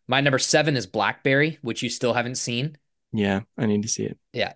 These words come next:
Speaker 1: it's crazy to think when I saw this movie, I was like, "This is the best movie of the year. Nothing will top this. I bet this is the best movie I'll see this whole year." Glenn Howerton, shoe in for Best Actor. And then we just had the rest of twenty twenty-three, which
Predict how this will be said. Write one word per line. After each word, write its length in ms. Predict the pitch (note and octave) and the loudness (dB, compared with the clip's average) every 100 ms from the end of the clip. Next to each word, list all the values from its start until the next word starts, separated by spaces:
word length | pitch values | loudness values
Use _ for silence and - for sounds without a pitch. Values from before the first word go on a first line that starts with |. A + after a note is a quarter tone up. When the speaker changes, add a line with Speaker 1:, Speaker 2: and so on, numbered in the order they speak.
| - | -2
Speaker 1:
it's 180 | B2+ | -2
crazy 680 | - - E3 E3 E3+ D#3+ F3 | -2 0 4 6 4 2 0
to 80 | D#3 | 0
think 320 | C#3+ C3 G2 | 2 0 0
when 140 | A2 A2 | -4 -2
I 120 | A2 | -2
saw 240 | - B2 | 0 -2
this 120 | A#2+ | -2
movie, 200 | C3+ A2 | -4 -4
I 40 | G#2+ | -4
was 80 | G#2 | -2
like, 140 | G2+ | -2
"This 140 | C3 | 0
is 80 | C3+ | 0
the 80 | B2+ | 2
best 240 | B2+ B2 | 0 0
movie 300 | B2+ A#2+ A#2 | -4 -4 -2
of 60 | G#2+ | -2
the 60 | G#2+ | -2
year. 280 | A2 G#2+ | 0 -2
Nothing 320 | G#2 G#2 B2+ A2 | -2 -6 -6 -6
will 260 | G2+ F#2+ | -4 -6
top 340 | - D3 C#3 - | -2 0 0 2
this. 260 | C3 A#2 | 0 2
I 60 | G#2+ | -2
bet 240 | G#2 G#2 | -2 -4
this 180 | A2+ - | -4 -6
is 160 | A2 F2+ | -8 -8
the 100 | G2 | -4
best 360 | G2+ F#2 - _ _ _ - | -2 -4 -8 _ _ _ -2
movie 300 | D3 E3+ E3 | 0 4 4
I'll 100 | D3 | 4
see 160 | D#3 | 0
this 140 | C#3 C3+ | 0 0
whole 160 | C3 | -2
year." 220 | B2+ B2 | 0 -2
Glenn 260 | A#2 B2 B2+ | -2 -4 -4
Howerton, 600 | A#2+ B2 A#2+ B2 A#2 A2+ | -2 -2 -2 -4 -6 -6
shoe 280 | - C3 B2 | -2 0 0
in 120 | A2+ | -2
for 100 | A2 | -2
Best 260 | G#2 G2+ A2 | -2 -2 -2
Actor. 400 | G#2 - G#2+ - - - | -2 -2 -4 -4 -18 -4
And 140 | A#2 B2+ | 0 0
then 80 | |
we 80 | B2+ | 0
just 160 | A#2 A2+ | -2 0
had 160 | A2+ G2+ | 0 0
the 80 | |
rest 300 | G2 G2+ - | -4 -4 -4
of 80 | G2+ | -10
twenty 220 | - G2+ | -8 -8
twenty-three, 500 | F2+ G2+ F2 F#2 F#2 E2+ | -8 -10 -10 -8 -8 -6
which 220 | F2+ | -8